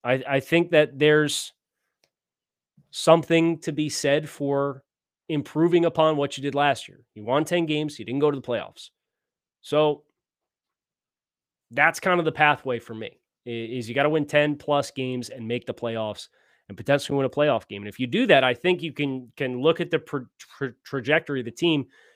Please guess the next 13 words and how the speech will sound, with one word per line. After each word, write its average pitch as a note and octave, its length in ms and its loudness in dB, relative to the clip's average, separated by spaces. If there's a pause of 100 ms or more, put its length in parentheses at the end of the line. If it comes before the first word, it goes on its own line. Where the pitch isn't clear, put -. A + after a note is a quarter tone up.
(140)
and C3+ 140 -8
justify C#3 560 0
everybody A#2+ 340 -8
being A2 300 -12
back. C#3+ 340 0
But C3 100 -4
of B2 120 -8
course, E3+ 260 -4
this C3 280 -6 (360)
early C#3 300 -2
start D3 560 2 (500)
has B2+ 300 -2
not D3+ 360 2